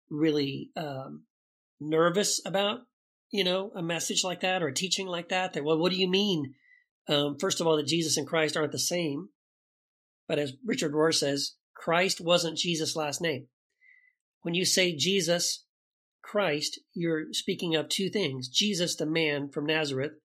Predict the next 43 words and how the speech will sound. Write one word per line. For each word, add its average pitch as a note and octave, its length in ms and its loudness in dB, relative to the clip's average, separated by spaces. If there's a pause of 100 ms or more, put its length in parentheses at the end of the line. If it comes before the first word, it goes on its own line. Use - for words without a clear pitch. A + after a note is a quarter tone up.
(640)
who D3 480 -4
was D3 260 0
the C#3 80 0
teacher, C#3+ 400 -2
who D#3 100 4
was D#3 160 2
born, D3+ 560 4 (200)
who E3 140 2
lived, D3 320 4
and C#3+ 120 -4
who C#3+ 100 -2
died, D3 460 -2 (600)
and C#3+ 160 2
was C3+ 140 2
resurrected. B2+ 600 -4 (440)
But E3 160 -2
then D#3 100 0
you C#3 120 2
also D#3 300 2
have C#3 540 -6 (560)
the F3+ 80 0
Christ G3 520 0
who F3+ 200 0
existed E3 420 2
from E3 140 2
all D3+ 140 6
eternity D3+ 680 0
and D#3+ 240 0
still A3 280 2
exists C3+ 360 0
and D#3+ 120 -4
still F3 240 2
fills D#3 240 -2
everything D3 340 -2
in C3+ 100 -4
every C#3 160 -2
way. D3 240 -2
But C3 80 -8
that's C#3 200 -4
a C3 60 -6
whole C3 160 -4
nother B2+ 320 -6 (100)
conversation, C3+ 480 -6